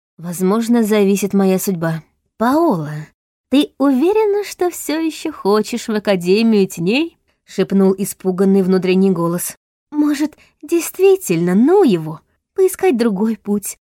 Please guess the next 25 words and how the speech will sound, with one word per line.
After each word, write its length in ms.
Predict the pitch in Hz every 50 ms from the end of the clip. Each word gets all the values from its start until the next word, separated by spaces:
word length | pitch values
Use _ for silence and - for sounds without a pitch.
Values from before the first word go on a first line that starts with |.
| _
другие 320 | - 190 214 214 247 285 220
возможности?" 840 | 190 185 185 180 175 190 220 202 202 208 202 - - - 202 - _ _ _ _ _ _ -
"Нет, 480 | 208 202 196 185 180 175 170 165 -
никаких 520 | 180 190 202 196 233 226 208 - 220 208 247
отступлений. 720 | 240 - - - 269 240 208 190 175 170 175 180 180 - _ _ _ _ _ _ -
Надо 240 | 190 208 214 196 -
хотя 280 | - 277 - 240 220
бы 120 | 202 214 202
попытаться. 680 | - 202 - 208 196 - 175 190 196 - - 208 190 - _ _ _ _ _ _ _ _
Хватит 640 | _ - 190 160 156 180 196 190 185 - 175 156 -
трусить 520 | - 165 170 202 226 220 - 202 - -
и 40 | 185
бояться. 560 | 165 196 214 208 196 156 - - - - 156 _ _ _ _ _ _ _ _
Я 140 | - 254 233
и 60 | 247
без 180 | 214 254 233 -
того 280 | - 262 254 277 320 294
слишком 460 | - 254 247 - - 233 220 220 202
долго 320 | 208 254 262 240 208 214
позволяла 520 | 202 220 208 196 202 214 208 233 240 220 214
себе 340 | 202 - 226 190 208 202 196
это 140 | 190 208
делать. 480 | 202 170 175 175 170 180 175 - - - _ _ _ _ _ _ _ _
Тем 400 | - - - 185 185 180 180 175
более. 420 | 165 170 185 185 185 185 185 180